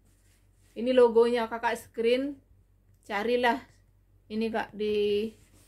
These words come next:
Google, ini brand apa? Cakep. Tuh. Ini size tiga puluh nih.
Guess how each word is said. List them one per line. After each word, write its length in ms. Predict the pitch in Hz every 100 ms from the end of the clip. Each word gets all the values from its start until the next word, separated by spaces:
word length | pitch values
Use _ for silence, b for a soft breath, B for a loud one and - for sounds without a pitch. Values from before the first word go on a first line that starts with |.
| -
Google, 400 | 214 202 220 202
ini 160 | 202 214
brand 320 | 202 202 196
apa? 400 | 190 190 190 190 _ _ -
Cakep. 300 | 202 208 - - - - _ _ _ _ _ - - - - _ _ _ - - - - - - - - - - - - - - - -
Tuh. 160 | 185 196 - - _ _ _ _ _ _ _ _ _ _ _ _ _ _ _ _ _ _ _ _ -
Ini 320 | 214 233 220 - _ _ _ _
size 240 | 220 226 226
tiga 320 | 208 214 220
puluh 240 | 220 226 233
nih. 160 | 214